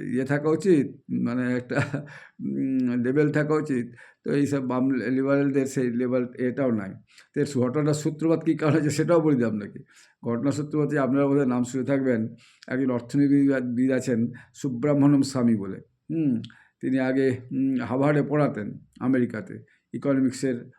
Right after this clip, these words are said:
অর্থনীতির, অর্থনীতিবিদ একজন। এবং তিনি ওখান থেকে চলে আসার পর তিনি হচ্ছে ভারতে এসে একটা নব্বইয়ের দশকে যখন চন্দ্রশেখরের গভর্নমেন্ট ছিল কিছুদিনের জন্য, ঠিক আছে, খুব টালমাটাল অবস্থা ছিল।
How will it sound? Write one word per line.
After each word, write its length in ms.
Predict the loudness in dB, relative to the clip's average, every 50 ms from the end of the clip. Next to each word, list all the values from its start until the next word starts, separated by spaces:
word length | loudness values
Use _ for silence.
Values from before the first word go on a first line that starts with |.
| _ _ -8
অর্থনীতির, 800 | -8 -8 -4 -2 0 0 0 0 0 0 0 0 -2 -4 -8
অর্থনীতিবিদ 680 | -8 -8 -8 -4 -2 0 0 0 0 0 0 2 2 0
একজন। 380 | -2 -4 -6 -8 -12 -12 -14 -16 _ _ -20 -20 _ _ _ _
এবং 240 | -4 -2 -2 -2 0
তিনি 500 | 0 2 4 6 8 6 6 6 2 -4 -12 -18 _ _ _ -10
ওখান 280 | -6 -4 -2 -2 0
থেকে 140 | 0 -2 -2
চলে 240 | -2 -2 0 0 0
আসার 240 | 2 2 2 2 2
পর 400 | 2 2 2 2 2 0 -4 -10 -18 -20 _ _ _ _
তিনি 200 | -4 0 0 0
হচ্ছে 260 | 0 -2 -2 -4 -4
ভারতে 400 | -2 0 0 -2 0 2 4 4
এসে 540 | 4 4 4 2 2 2 -2 -6 -12 -20 _ _ -20 _ _
একটা 260 | -10 -8 -6 -2 0 2
নব্বইয়ের 460 | 2 2 2 0 0 0 0 0 0
দশকে 340 | 0 0 0 2 2 2 2
যখন 360 | 2 2 2 0 0 0 -2
চন্দ্রশেখরের 760 | -2 0 2 4 4 4 4 4 2 2 4 4 6 6 6
গভর্নমেন্ট 400 | 6 4 4 4 4 4 2 2
ছিল 240 | 2 0 -2 -2 -2
কিছুদিনের 400 | 0 2 4 6 6 6 6 4
জন্য, 380 | 0 -4 -4 -4 -6 -8 -12 -16 _ _ _ _ _ _
ঠিক 100 | -2 -2
আছে, 160 | 0 0 0
খুব 180 | -2 -2 -2 0
টালমাটাল 380 | 0 2 4 4 4 4 4 2
অবস্থা 320 | 2 2 0 0 -2 -2
ছিল। 260 | 0 2 2 2 2